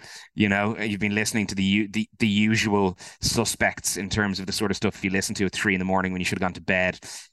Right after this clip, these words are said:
Get the Wicker Man soundtrack on and people start to get feel,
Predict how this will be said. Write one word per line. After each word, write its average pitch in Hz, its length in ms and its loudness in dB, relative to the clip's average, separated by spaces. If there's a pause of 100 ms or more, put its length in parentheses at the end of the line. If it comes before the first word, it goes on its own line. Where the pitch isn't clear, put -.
(100)
Get 110 120 0
the 104 80 0
Wicker 98 220 0
Man 90 200 0
soundtrack 90 540 -2
on 90 140 0
and 87 80 -8
people 92 200 -8
start - 220 -2
to 85 60 -10
get - 220 -6
feel, 90 380 -2